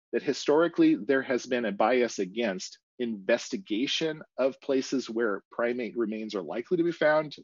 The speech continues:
relative to hominins, and also in terms of identifying fragmentary things as hominin. But I also think that w-,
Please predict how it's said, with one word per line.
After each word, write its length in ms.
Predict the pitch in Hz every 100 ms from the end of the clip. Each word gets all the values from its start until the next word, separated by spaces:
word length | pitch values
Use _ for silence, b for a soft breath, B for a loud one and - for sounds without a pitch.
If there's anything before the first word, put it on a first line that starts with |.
| - 123
relative 340 | 135 120 120
to 60 | 113
hominins, 500 | 123 135 135 143 - B B B B _ 123
and 160 | 131
also 560 | 135 143 - 139 127 117
in 220 | - 117
terms 380 | 113 135 123 113
of 360 | 123 113 107 - - _ _ -
identifying 960 | 120 110 156 185 185 - 135 131 120
fragmentary 720 | 110 135 127 123 120 123 117 98
things 640 | - 127 98 87 85 - _ _ _ -
as 220 | 117 110
hominin. 460 | - 123 95 80 - _ b b b _ -
But 480 | 160 135 110 - - -
I 120 | 131
also 440 | 131 190 220 156 127
think 400 | 127 104 101 - _ - 117
that 400 | 127 117 107 90 - - - _ _
w-, 240 | 254 226